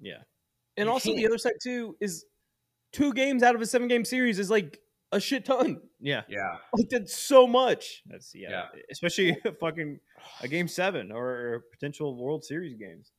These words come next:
Speaker 3: It's bullshit,
Speaker 1: That's, like,
Speaker 3: man.
Speaker 1: yeah. It's a,
Speaker 3: You
Speaker 1: well, free
Speaker 3: find, you
Speaker 1: Brian
Speaker 3: find,
Speaker 1: Abreu.
Speaker 3: you find, you find everybody involved and you just keep it moving.
Speaker 2: Keep it
Speaker 1: Yeah.
Speaker 2: moving.
Speaker 3: Keep it
Speaker 1: Yeah.
Speaker 3: fucking moving. You don't fuck
Speaker 1: And you,
Speaker 3: with
Speaker 1: you know, you know what
Speaker 3: quotations.
Speaker 1: really,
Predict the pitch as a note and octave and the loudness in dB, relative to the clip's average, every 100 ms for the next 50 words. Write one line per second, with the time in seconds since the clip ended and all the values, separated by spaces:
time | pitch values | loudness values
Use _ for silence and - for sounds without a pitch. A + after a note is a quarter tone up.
0 | _ _ _ _ A#2+ A2+ - G#2+ F#2+ F#2 | _ _ _ _ -10 -10 -8 -10 -10 -8
1 | F#2 F2 - _ _ _ _ - F3+ E3 | -10 -10 -18 _ _ _ _ -16 -14 -14
2 | - - A#2 C3 A#2+ C#3+ F3+ G3 F#3+ F3+ | -16 -16 -12 -10 -2 -2 2 2 2 2
3 | E3 D3+ C3 C3 C3 F3 - G#3+ A3+ B3 | -2 0 0 0 -2 -6 -10 -4 0 0
4 | B3+ - - _ _ D3+ - A3+ A#3 A#3+ | -2 -12 -20 _ _ -16 -6 -2 0 0
5 | A#3+ A#3 A3+ A3 A3 G#3 F3 F3 F3 F3 | -2 0 -2 0 -2 -2 -2 -2 -2 -4
6 | E3+ E3+ D#3 D3 - G#3 G3+ D#3 D#3+ C#3+ | -6 -4 -4 -8 -6 -6 -4 -6 -4 -4
7 | G#2+ D2+ - _ _ - F3+ D3+ - A2+ | -6 -10 -18 _ _ -6 -4 -4 -6 -8
8 | G#2+ - - _ _ G#3 A#3+ G#3 - A3+ | -8 -12 -20 _ _ -6 -6 -8 -2 -2
9 | A3 F3+ F3 D3 C3+ G3 G#3+ - - D#3+ | -2 -4 -4 -4 -4 -6 -8 -2 0 2
10 | F3+ F3+ F3+ F#3+ F#3+ G3+ A3 E3+ G3+ G#3+ | 0 0 -2 -2 -2 -6 -8 -2 4 4
11 | D#3+ D#3+ E3 | 4 4 2